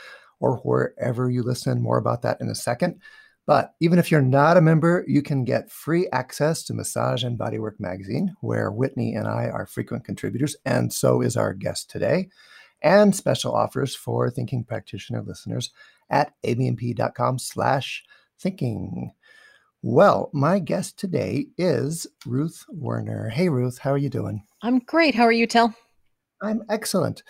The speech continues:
Speaker 1: Now, Ruth, you almost need no introduction. And like I said, you, oh, well, I didn't, I, I hinted, you also do, uh,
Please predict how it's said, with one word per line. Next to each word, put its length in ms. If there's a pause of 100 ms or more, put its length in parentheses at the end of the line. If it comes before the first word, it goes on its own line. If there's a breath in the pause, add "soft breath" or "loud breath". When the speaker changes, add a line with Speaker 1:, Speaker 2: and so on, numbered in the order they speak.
(260 loud breath)
Speaker 1:
Now, 220
Ruth, 500
you 360
almost 360
need 200
no 160
introduction. 640
And 200
like 220
I 60
said, 320
you, 520
oh, 60
well, 140
I 100
didn't, 280
I, 160 (220)
I 220 (120)
hinted, 520 (260 loud breath)
you 280
also 760 (140)
do, 500
uh, 280